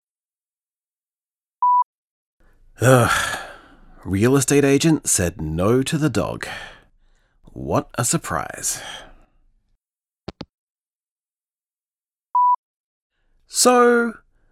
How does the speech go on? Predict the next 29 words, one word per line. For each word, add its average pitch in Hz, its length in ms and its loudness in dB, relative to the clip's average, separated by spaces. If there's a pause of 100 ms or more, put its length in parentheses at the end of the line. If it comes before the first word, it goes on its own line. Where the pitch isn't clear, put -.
(380)
where 165 300 4
do 269 100 6
you 262 140 6
think 165 300 2
we 143 120 8
stand 95 640 2
on 90 320 0
magic 120 500 0
use 120 220 2
and 104 100 2
the 98 60 2
mundanity 85 880 0
rule 71 460 -10 (340)
when 135 140 4
it 202 120 -2
comes 156 280 2
to 127 80 -2
dealing 107 340 4
with 78 300 -4
real 90 260 2
estate 76 300 -4
agents? - 580 -8 (1500)
Because 170 720 -2 (880)
I 131 140 2
was 127 180 2
thinking 139 480 2
about 156 300 2
it, 170 260 2 (140)
and 107 640 0